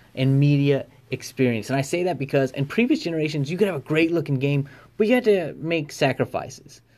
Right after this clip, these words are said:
So if the graphics are super good, there's probably not gonna be enough memory to support a bunch of cutscenes or flesh out the story without those cutscenes. Maybe the combat's not gonna be as great. Or maybe one of those three things is more and the other two suffer or whatever it may be.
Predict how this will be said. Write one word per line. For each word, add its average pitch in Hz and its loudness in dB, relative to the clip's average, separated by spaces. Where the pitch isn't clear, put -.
So 165 4
if 147 0
the 151 0
graphics 180 -4
are 156 -4
super 156 -4
good, 156 0
there's 165 -6
probably 226 -4
not 247 -6
gonna 202 -4
be 185 -4
enough 180 -4
memory 156 2
to 147 0
support 135 2
a 113 -2
bunch 117 -6
of - -18
cutscenes 160 -4
or 117 -8
flesh 139 -4
out 117 -4
the - -20
story 208 6
without 139 0
those 147 2
cutscenes. 131 -4
Maybe 175 0
the 156 -6
combat's 220 -6
not 123 -4
gonna 117 -4
be 110 -4
as 107 -6
great. 82 -10
Or 185 2
maybe 190 2
one 180 0
of 202 2
those 180 -2
three 151 0
things 131 -2
is 113 -8
more 156 4
and 135 -2
the 120 -2
other 117 -4
two 95 -12
suffer 147 2
or 104 0
whatever 156 2
it 120 0
may 113 -6
be. 143 -2